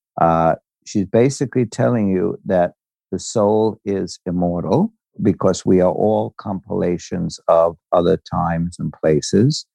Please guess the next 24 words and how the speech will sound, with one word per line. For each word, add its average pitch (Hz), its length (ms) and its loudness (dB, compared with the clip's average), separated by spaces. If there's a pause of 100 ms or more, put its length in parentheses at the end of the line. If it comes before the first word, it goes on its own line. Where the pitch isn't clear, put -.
(320)
And, 85 760 4
uh, 78 520 2 (680)
many 104 400 6
or 92 120 2
most 123 340 0
of 98 120 0
us, 98 220 -2
I 90 100 2
would 90 240 -2
say, 90 420 -2
have 92 200 -6
lived 98 240 -2
not 92 240 0
only 92 260 0
in 85 140 -4
the 85 80 -6
past, 117 500 -2
but 82 160 -2
have 78 120 -8
also 90 360 -4
lived 85 320 -4
in 80 180 -20
future 90 320 -2
times. 78 680 -6